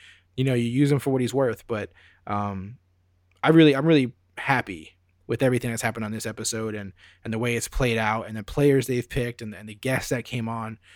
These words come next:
Um, I'm excited, man. There's a lot to take away from this. They're excited about these players. I'm excited about these players. This was fun, Josh. It's fun. We have to do this more often. Maybe not with draft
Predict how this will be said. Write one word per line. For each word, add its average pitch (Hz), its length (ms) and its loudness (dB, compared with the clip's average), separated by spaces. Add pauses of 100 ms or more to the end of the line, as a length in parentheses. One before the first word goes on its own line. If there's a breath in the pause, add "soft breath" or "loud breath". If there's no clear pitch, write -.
(220 soft breath)
Um, 113 140 -10
I'm 127 100 -6
excited, 165 380 0
man. 185 320 -4
There's 143 120 -4
a 160 40 0
lot 170 100 2
to 180 60 -4
take 180 180 4
away 190 200 6
from 160 160 -4
this. 104 260 -10
They're 170 200 4
excited 180 340 6
about 143 200 4
these 123 160 -8
players. 120 440 -6
I'm 190 160 4
excited 139 340 2
about 113 160 -8
these 98 160 -20
players. - 420 -20
This 180 80 -6
was 196 140 -2
fun, 226 300 2
Josh. - 420 -14 (460)
It's - 80 -18
fun. 160 460 -2 (600)
We 170 60 2
have 220 80 2
to 247 60 4
do 240 100 6
this 214 160 6
more 175 160 8
often. 156 400 2 (280)
Maybe 185 180 4
not 233 140 6
with 202 140 8
draft 147 420 4